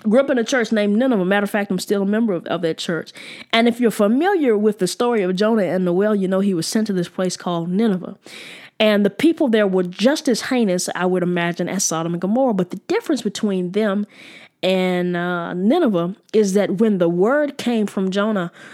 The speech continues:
as to what God has said, they turned. The, the word turned their hearts.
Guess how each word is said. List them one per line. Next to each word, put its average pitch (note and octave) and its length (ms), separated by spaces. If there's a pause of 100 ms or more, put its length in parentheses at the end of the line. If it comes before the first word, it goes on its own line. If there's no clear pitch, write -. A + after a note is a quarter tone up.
(100)
as G3+ 220
to G3 100
what F3+ 220
God G3+ 220
has F3+ 160
said, A#3 260
they F3 100
turned. E3+ 560 (1000)
The, G3+ 100
the G#3 260
word A3 360
turned G3+ 280
their E3+ 80
hearts. - 540